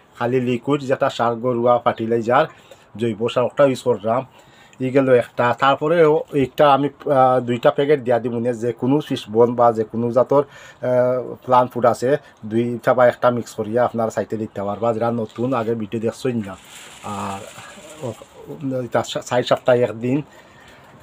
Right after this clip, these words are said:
আর ওই দৌকাজ একটা কইছিলাম আমি, free fertilizer, লিকুইড জৈব সার, কোনো গন্ধ নাই, কিতাল্লাই গন্ধ হয় না। আমি একটা বুঝাইতাম চাইলাম। আর খোলার বাকল যেত না স্কিন আছে,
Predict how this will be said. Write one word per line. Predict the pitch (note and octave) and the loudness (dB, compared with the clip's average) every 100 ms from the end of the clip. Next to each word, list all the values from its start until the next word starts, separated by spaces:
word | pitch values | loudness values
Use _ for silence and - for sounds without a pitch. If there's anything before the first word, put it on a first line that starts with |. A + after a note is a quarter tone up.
| - - - - - _ _ - - - | -20 -20 -20 -20 -20 _ _ -20 -20 -10
আর | B2+ B2 A#2 - - | -2 0 0 -2 2
ওই | E3 | 2
দৌকাজ | E3+ E3 D3 D3 | 4 4 6 4
একটা | C3+ - D#3 | 4 4 4
কইছিলাম | D#3 - F3 D3+ | 4 4 4 4
আমি, | A#2+ D3 - - - - - - - | 0 -4 -6 -16 -20 -20 -20 -20 0
free | C#3 D#3 | 2 6
fertilizer, | F3+ D3+ D3 D3 D#3 D3+ | 4 4 2 4 4 4
লিকুইড | C3+ D3 D3 | 2 0 2
জৈব | C#3+ A#2+ | 4 4
সার, | C#3+ D3 | 2 2
কোনো | C#3 E3 F#3+ | 2 0 2
গন্ধ | D#3+ D3 D#3 | 2 2 2
নাই, | C3+ C3 | 2 0
কিতাল্লাই | D3+ F#3+ G#3 A3+ | 2 4 6 6
গন্ধ | F3 D#3+ | 4 4
হয় | E3+ D3 | 4 4
না। | A#2+ C#3 - - - - | 2 0 -4 -18 -16 0
আমি | C#3 D3 | 2 2
একটা | - D#3+ | 2 2
বুঝাইতাম | C#3+ D3 D3 | 2 2 4
চাইলাম। | B2+ A#2+ A2+ A#2+ - - - - | 2 2 0 0 -8 -20 -10 2
আর | C3 B2+ | 4 4
খোলার | - - D3+ E3+ | -2 2 6 6
বাকল | E3 D#3+ F3 E3 | 6 4 2 2
যেত | D3 - | 0 2
না | D#3 D#3 G3+ | 2 4 2
স্কিন | - E3+ E3+ | 2 4 6
আছে, | D3 C3 | 6 4